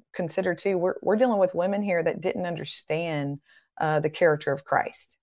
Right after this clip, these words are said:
humility and servanthood and submitting one to another and love your neighbor as you would yourself and lay your life down for others.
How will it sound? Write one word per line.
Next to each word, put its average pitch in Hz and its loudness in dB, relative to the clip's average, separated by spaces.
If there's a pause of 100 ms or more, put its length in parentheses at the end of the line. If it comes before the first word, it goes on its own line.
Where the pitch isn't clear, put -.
(120)
humility 156 -2 (580)
and 151 0
servanthood 151 2
and 147 -2
submitting 190 2
one 190 2
to 180 -2
another 147 -2
and 156 -2
love 196 2
your 202 0
neighbor 190 -2 (160)
as 156 -2
you 165 -4
would 156 -2
yourself - -8 (100)
and 55 -8 (320)
lay 202 6
your 226 4
life 208 2
down 147 -4
for - -4
others. 151 -4